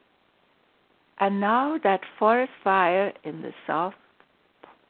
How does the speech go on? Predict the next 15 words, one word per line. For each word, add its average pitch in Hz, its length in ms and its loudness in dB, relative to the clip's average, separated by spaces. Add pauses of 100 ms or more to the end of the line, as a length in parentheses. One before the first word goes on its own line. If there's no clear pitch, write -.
(160)
southern 214 420 0
part 214 360 0
of 208 160 -8
Europe 156 440 -4 (480)
had 196 240 -2
created 190 720 -4
an 156 160 -4
incredible 208 840 -8 (260)
smoke 214 360 -6 (400)
cloud. 208 420 -8 (840)
And 170 240 0
that 220 180 0 (160)
big, 247 480 -2
big, 214 360 0
big 196 200 2